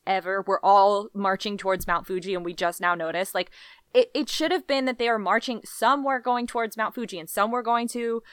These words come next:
volcanoes in Hawaii, and some were going to some other volcanoes. And then, like, there's, like, multiple layers of this map, and it's a little bit more complex to solve than it look-, took them seriously less time than it takes me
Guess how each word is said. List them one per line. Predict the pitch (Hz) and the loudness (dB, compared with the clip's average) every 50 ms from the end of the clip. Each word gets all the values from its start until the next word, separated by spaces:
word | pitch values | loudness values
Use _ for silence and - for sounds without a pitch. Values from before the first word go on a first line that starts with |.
| - _ | -4 _
volcanoes | - 233 226 - 233 233 233 226 220 | 4 6 6 4 2 -2 -2 -2 -2
in | 233 220 | -2 -4
Hawaii, | 220 233 233 247 233 202 175 147 | 0 4 6 6 6 6 4 0
and | 156 185 | -6 -6
some | - 220 240 262 | -2 -2 0 0
were | 269 269 | 0 0
going | 247 254 247 254 | 0 -2 -2 -2
to | 262 247 | -4 -6
some | - 233 226 | -6 -6 -4
other | 226 240 247 | -2 -2 0
volcanoes. | 226 214 208 196 196 - 170 175 175 156 160 170 - - - - - - | 0 2 2 0 0 -2 -6 -6 -6 -6 -6 -8 -10 -14 -20 -20 -2 0
And | 220 226 226 | 2 4 6
then, | 233 220 | 4 4
like, | 226 220 208 - - | 4 2 0 2 2
there's, | 220 220 214 202 | 2 2 4 4
like, | - 214 - 190 | 2 0 0 -2
multiple | 190 202 233 240 240 277 - 254 240 226 | 0 2 2 2 2 0 0 0 0 2
layers | 208 214 220 226 220 202 208 | 2 2 2 2 2 2 -2
of | 180 175 | -2 -2
this | 196 190 - | -2 -2 -2
map, | 185 190 190 208 196 - - - | -2 0 0 2 2 2 0 -2
and | - 202 | -2 -2
it's | 196 - | -2 -2
a | 220 | -2
little | 202 196 196 208 196 | 0 0 0 0 0
bit | 233 220 185 | 0 -2 -2
more | 202 220 220 | 0 0 0
complex | 214 - 214 202 202 - 196 185 190 - - | 2 2 2 2 2 2 0 -2 -2 -4 -8
to | 180 | -12
solve | 175 - 202 196 196 180 | -2 2 4 4 4 2
than | 180 185 | 0 -6
it | 202 - - 226 | -8 -8 -6 -6
look-, | 254 254 - _ _ | -6 -8 -8 _ _
took | - - 254 294 294 - | -10 -6 -6 -6 -4 -2
them | 311 302 294 | -2 -2 -2
seriously | 262 - - 202 208 208 220 233 - 214 214 202 190 - - - _ - | -2 -4 -4 -2 0 0 0 -2 -2 -2 -4 -4 -4 -6 -12 -20 _ -2
less | - 190 202 214 - - | 2 4 4 4 2 0
time | - 226 220 220 220 | 2 2 2 2 2
than | 214 202 | -2 -2
it | 185 - | -4 -4
takes | - 190 180 180 - - | -6 -6 -8 -8 -8 -10
me | 202 185 180 180 175 | -10 -10 -8 -8 -10